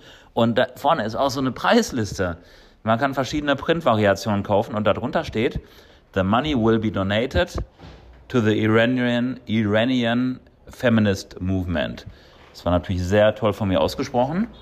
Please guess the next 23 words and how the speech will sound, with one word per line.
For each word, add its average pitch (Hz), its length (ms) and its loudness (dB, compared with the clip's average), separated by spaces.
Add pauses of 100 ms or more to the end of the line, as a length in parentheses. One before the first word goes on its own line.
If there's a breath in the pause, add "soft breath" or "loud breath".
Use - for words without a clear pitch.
(400 loud breath)
Aber, 131 380 4 (160)
ähm, 127 580 2 (200)
ja, 85 200 0
ich 85 100 -10
glaube, 143 480 2
es - 80 -14
ist - 60 -14
klar, 131 180 2
worum 131 200 -4
es 123 100 -16
geht. 107 340 -4 (420 soft breath)
Und 98 100 -8
das 107 140 -8
finde 120 160 -2
ich 90 60 -14
toll, 80 320 -4 (460)
dass 98 180 -10
da 107 120 -2
jemand 101 560 -2 (280)
seine 95 300 0
Kunst 160 600 -6 (340)
darauf 101 300 0
verwendet, 110 640 0